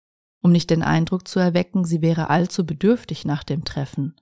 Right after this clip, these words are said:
Als sie das Restaurant betritt, begleitet sie der Kellner an den reservierten Platz.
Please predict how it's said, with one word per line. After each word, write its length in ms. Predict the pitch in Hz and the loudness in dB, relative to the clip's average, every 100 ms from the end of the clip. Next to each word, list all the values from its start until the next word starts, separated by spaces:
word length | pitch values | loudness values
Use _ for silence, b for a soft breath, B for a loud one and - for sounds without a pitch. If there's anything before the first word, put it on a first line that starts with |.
| _ _ _ _ _ _ _ _ _ _ | _ _ _ _ _ _ _ _ _ _
Als 200 | - 175 | -2 0
sie 80 | - | 2
das 200 | 165 - | 0 0
Restaurant 500 | 165 - 147 147 143 | -2 -2 -4 -2 -2
betritt, 560 | 143 - - 247 - - | -2 -4 -2 -4 -4 -6
begleitet 520 | 214 202 143 156 185 | -4 2 2 2 -2
sie 100 | - | 0
der 140 | 220 202 | 0 0
Kellner 420 | - 139 135 151 | 0 -2 0 0
an 100 | 170 | 0
den 140 | 175 | 0
reservierten 640 | 180 165 190 180 139 - 202 | 0 0 0 0 -4 -2 -2
Platz. 540 | - - - - - | -2 -8 -8 -10 -14